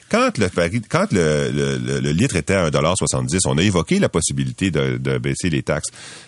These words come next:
Mais regarde la baisse de taxes que ça fait. T'as, t'as dix-neuf sous de taxes, trois cents pour, euh, la,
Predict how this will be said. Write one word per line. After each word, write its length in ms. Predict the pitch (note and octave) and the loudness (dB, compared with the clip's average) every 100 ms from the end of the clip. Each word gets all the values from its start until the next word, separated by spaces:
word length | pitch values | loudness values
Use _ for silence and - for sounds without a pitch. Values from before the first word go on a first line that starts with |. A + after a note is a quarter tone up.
| - | -2
Mais 180 | E2 - | -2 -2
regarde 240 | E2+ A#2+ G#2+ | -2 0 2
la 80 | D#2+ | 0
baisse 160 | E2+ | 0
de 80 | D#2+ | 0
taxes 220 | D2+ F2 | -2 -2
que 80 | C#2+ | -2
ça 140 | - A1+ | -4 -4
fait. 180 | A#1+ - - - | -8 -10 -20 -2
T'as, 280 | B2 C#3+ - - - | 2 2 -2 -10 -6
t'as 400 | - A2+ G#2+ F#2 | 2 4 4 2
dix-neuf 380 | D#2+ C#3 D#3 C#3 | 2 0 0 0
sous 300 | - - F#3 | 0 0 0
de 100 | G#2 | 0
taxes, 380 | F2+ D2 G#2+ - - | 0 -2 -2 -4 -4
trois 240 | - C3 | 0 2
cents 300 | B2+ C#3+ C#3+ | 2 2 2
pour, 240 | B2 G2+ E2+ | 0 0 2
euh, 160 | E2+ E2 | 2 2
la, 280 | D#2+ D#2 | 2 0